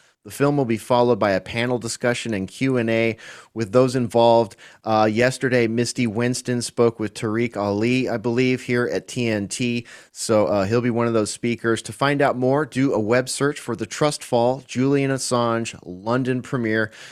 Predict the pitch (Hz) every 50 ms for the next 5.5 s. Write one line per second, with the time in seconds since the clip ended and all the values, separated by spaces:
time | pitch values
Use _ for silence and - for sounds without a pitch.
0 | - _ _ - - 131 127 - - 139 123 123 123 120 - 123 120 120 117 104
1 | 104 113 110 107 110 104 110 104 98 95 - - 110 101 98 101 107 104 120 117
2 | - 120 113 110 104 107 101 98 98 101 101 101 98 95 92 - 95 95 98 98
3 | 95 95 92 92 92 92 92 90 87 85 87 90 87 87 90 87 85 82 - 104
4 | 101 101 98 98 95 - - - - _ _ - - 101 101 101 98 - - 220
5 | 226 107 92 - - - - 180 185 143